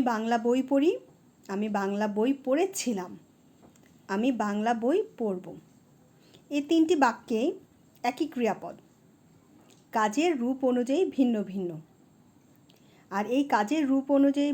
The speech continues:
ভিন্ন ভিন্ন পদগুলোকে আমরা তিন ভাগে ভাগ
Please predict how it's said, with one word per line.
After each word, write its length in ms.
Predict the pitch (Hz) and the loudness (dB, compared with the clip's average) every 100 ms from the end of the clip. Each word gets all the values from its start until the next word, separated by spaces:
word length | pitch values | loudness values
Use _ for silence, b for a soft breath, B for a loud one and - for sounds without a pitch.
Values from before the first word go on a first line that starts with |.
| 247 | -2
ভিন্ন 200 | 233 240 254 | -2 -2 0
ভিন্ন 260 | 294 277 262 233 330 - _ - | 6 6 6 0 -2 -6 _ -6
পদগুলোকে 680 | 196 196 202 254 277 247 233 349 b b b b - - | -6 -4 -4 -2 -2 -2 -4 -6 b b b b -14 -6
আমরা 240 | 202 196 202 381 - _ _ _ _ _ _ _ _ | -2 0 -2 -4 -10 _ _ _ _ _ _ _ _
তিন 180 | 294 311 311 | 0 2 2
ভাগে 260 | 302 285 311 554 - - _ _ _ _ - | 0 0 -2 -4 -12 -20 _ _ _ _ -10
ভাগ 140 | 196 | -4